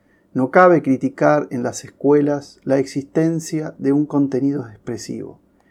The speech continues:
ni el querer comunicar un significado. Lo que sí cabe discutir son las hipótesis, los puntos de partida tomados como fundamento.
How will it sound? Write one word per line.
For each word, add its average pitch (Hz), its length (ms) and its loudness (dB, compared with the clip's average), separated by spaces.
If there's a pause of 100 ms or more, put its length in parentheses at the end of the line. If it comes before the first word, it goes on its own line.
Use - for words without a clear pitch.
(260)
ni 135 160 6
el 139 140 6
querer 180 320 4
comunicar 170 600 4
un 156 100 2
significado. - 800 -6 (920)
Lo 131 160 0
que - 120 -4
sí 175 200 -6
cabe 165 340 4
discutir 160 680 -4
son 156 220 0
las 151 180 -2
hipótesis, - 880 -4 (180)
los 131 180 -6
puntos 190 460 0
de 135 80 2
partida 160 680 -6 (400)
tomados 185 480 2
como 139 240 2
fundamento. 123 720 -6